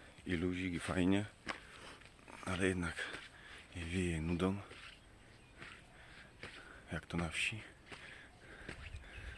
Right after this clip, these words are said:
No, że jeszcze tu jest coś nowego dla mnie, to można pozwiedzać i oko nacieszyć, ale tak na dłuższą metę to ja nie wiem, jak bym się tu odnalazł.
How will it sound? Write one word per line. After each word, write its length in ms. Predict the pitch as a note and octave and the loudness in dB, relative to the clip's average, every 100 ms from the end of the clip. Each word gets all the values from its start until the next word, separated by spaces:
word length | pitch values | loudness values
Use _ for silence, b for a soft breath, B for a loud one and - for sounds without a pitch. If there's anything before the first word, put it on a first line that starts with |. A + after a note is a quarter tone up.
| - - | -4 0
No, 100 | F#2 | 2
że 120 | F#2 | 4
jeszcze 280 | F2 - G2 | 2 2 2
tu 120 | F#2+ | 2
jest 120 | F2 | 2
coś 140 | F#2 | 4
nowego 320 | F#2 F2 F#2+ F2 | 6 8 10 10
dla 140 | - | 10
mnie, 160 | F2+ F2+ | 10 8
to 120 | E2 | 6
można 260 | E2 E2+ E2 B B B B B B - | 6 4 2 B B B B B B 6
pozwiedzać 420 | F#2 F#2 F2+ E2+ | 8 10 10 8
i 40 | F2 | 6
oko 180 | - | 4
nacieszyć, 460 | F2 E2 F#2+ - G#2+ | 4 4 0 2 2
ale 140 | F#2 | 2
tak 140 | F2 F#2 | 4 6
na 120 | F#2 | 6
dłuższą 260 | F2+ - F2 | 4 4 6
metę 300 | F2 - F#2+ | 6 4 2
to 120 | D#2 | 2
ja 120 | D#2 | 2
nie 140 | D2+ | 2
wiem, 120 | D2 D2+ | 0 -2
jak 100 | C2+ | -2
bym 100 | C#2 | -2
się 100 | - | 2
tu 140 | D#2+ | 2
odnalazł. 400 | D2+ D2+ C#2+ - | 2 0 0 -6